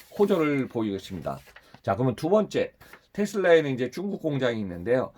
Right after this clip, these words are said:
테슬라 주-, 상하이에 있는 중국 공장에서 유럽으로 수출을 시작했습니다.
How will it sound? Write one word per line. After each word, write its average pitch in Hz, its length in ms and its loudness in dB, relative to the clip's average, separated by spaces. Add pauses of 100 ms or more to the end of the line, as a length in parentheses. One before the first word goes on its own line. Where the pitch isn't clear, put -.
(240)
테슬라 147 680 4
주-, - 220 -14
상하이에 165 440 0
있는 127 200 -4
중국 160 220 -6
공장에서 123 640 -2
유럽으로 147 380 -2
수출을 120 460 -4
시작했습니다. 104 800 -4